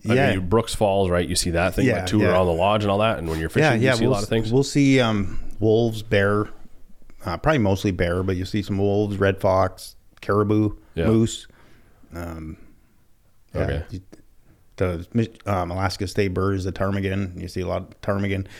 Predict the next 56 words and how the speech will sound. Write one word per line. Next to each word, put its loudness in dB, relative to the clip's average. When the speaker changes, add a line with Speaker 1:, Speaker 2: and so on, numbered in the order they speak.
Speaker 2:
and 2
they 4
kinda 0
come 2
and 2
go. 2
There'll 0
be 0
some -2
years 0
there's -4
none, 0
and -4
then -2
some -4
years -4
there, -2
there's -2
a -4
lot -4
of -6
'em, -10
and -10
they, -6
I -4
think 2
the 2
year 4
they, 0
um, -8
they 2
turn 0
white 2
in -2
the 0
winter, -2
and -6
if -10
there's -4
not -2
much -6
snow, -4
then -8
the -6
animals -6
get -4
'em, -6
you -6
know, -2
Speaker 1:
Okay. -2
Speaker 2:
so -8
kinda -4
they'll -4
die -4
off. -4
It's, -14